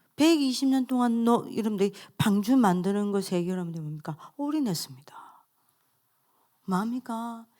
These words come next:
복음을 붙잡고 굉장한 여러분들 뭐예요? 물질에 집-, 집착하는 게 아닙니다. 뭡니까? 예. 영적으로 집중하는 거예요.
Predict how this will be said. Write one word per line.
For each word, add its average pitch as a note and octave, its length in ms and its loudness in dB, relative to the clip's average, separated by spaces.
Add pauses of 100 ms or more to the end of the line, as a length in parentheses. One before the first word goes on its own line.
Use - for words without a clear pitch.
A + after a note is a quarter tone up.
(960)
복음을 A#3+ 460 4
붙잡고 D#3 640 -10
굉장한 D#4+ 1000 2
여러분들 A3+ 300 -4
뭐예요? G#3+ 180 -6
물질에 D4+ 440 -2
집-, - 360 -12
집착하는 A#3 460 -4
게 F#3+ 60 -6
아닙니다. F3 340 -10
뭡니까? B3 600 -4 (1160)
예. E3 320 -14 (1200)
영적으로 C4 240 -6
집중하는 F3+ 540 -10
거예요. F3+ 160 -20